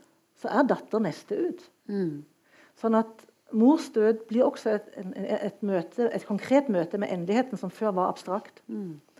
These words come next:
Speaker 1: eh, eller intellektuelt, som jeg har begynt å beskjeftige meg med, eh, eh, den siste tiden. Og en av de tingene som gjorde så inntrykk på Wenche da hun var s-, til stede i mors død,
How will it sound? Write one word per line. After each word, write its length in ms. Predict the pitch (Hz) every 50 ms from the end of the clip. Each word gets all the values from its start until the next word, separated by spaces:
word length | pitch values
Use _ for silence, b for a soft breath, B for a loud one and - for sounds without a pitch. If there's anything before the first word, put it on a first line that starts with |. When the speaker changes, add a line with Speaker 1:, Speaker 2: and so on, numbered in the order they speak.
| b b b b b b _ _ - -
Speaker 1:
eh, 60 | 175 170 - - - 175 185 190 _ _ _
eller 140 | - 165 160
intellektuelt, 540 | 185 147 - - - - 175 175 196 - - - _ _ _ _ _ _ _ _ _ _ _ _ _ _ _ _ _ _ _ _ _ _ _ _
som 160 | _ 226 220
jeg 60 | 214
har 60 | 214
begynt 180 | 202 226 233 -
å 40 | 185
beskjeftige 440 | 190 - 220 196 - - 220 175
meg 140 | 165 165 170
med, 260 | 180 214 247 226 - -
eh, 80 | - 185
eh, 840 | 180 180 180 180 175 175 175 175 - - - 185 175 175 170 175 175
den 100 | 175 175
siste 280 | - 196 175 - - 196
tiden. 440 | - - 214 185 185 196 240 311 330 b b b b b b b b b b b b b b b _ _ _ _ _ _ _
Og 120 | 220 226 -
en 200 | 220 226 262 285
av 100 | 285 233
de 100 | 226 233
tingene 380 | 226 - 269 294 302 285 254 220
som 300 | - 240 214 208 202 196
gjorde 280 | 196 196 196 185 180 202
så 100 | - -
inntrykk 480 | 226 - 226 190 - - - 339 330 349
på 100 | - 233
Wenche 480 | 196 165 143 135 - 190 190 190 185 180 - _ _ _ _ _ _ _ _ _ _ _ _ _ _ _ _ _ _ _ _ -
da 60 | 196
hun 200 | 185 202 208 202 185
var 160 | 202 202 202 196
s-, 200 | - - - - _ _ _ _ _
til 100 | - 180
stede 380 | - - 226 180 160 190 208 -
i 80 | 220
mors 300 | 190 196 208 208 196 -
død, 360 | - - 190 185 185 180 185